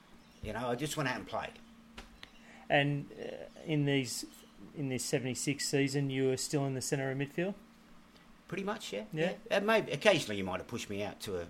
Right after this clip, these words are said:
Speaker 1: a right wing
Speaker 2: Right,
Speaker 1: posse
Speaker 2: yep.
Speaker 1: or something like that, but yeah, al-, always attacking, not, not defending at that time. No, no,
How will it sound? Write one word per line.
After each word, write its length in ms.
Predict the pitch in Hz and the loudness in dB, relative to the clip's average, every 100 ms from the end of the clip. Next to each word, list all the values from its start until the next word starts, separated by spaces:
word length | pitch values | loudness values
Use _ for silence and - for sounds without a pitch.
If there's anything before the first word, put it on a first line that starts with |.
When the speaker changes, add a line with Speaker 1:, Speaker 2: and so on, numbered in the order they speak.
| 71 | -8
Speaker 1:
a 60 | 85 | -2
right 280 | 107 107 | 2 2
wing 240 | 107 127 127 | 2 0 0
Speaker 2:
Right, 80 | 151 | -2
Speaker 1:
posse 280 | 131 170 185 | 0 0 0
Speaker 2:
yep. 120 | 175 | 0
Speaker 1:
or 60 | - | 0
something 340 | - 120 104 | -4 -4 -4
like 140 | 104 101 | -4 0
that, 260 | 165 185 | -2 -2
but 200 | 180 170 | -2 -2
yeah, 120 | 190 170 | 0 0
al-, 120 | 143 | 2
always 420 | 151 196 175 143 | 4 8 8 6
attacking, 440 | - 143 - 82 80 | 2 -4 -2 -6 -4
not, 200 | 123 - | -4 -2
not 200 | 131 127 | -2 -2
defending 380 | 110 117 104 82 | -6 -4 -4 -6
at 100 | 76 | -8
that 160 | 85 | -12
time. 280 | - 73 64 | -12 -12 -12
No, 60 | |
no, 60 | 73 | -12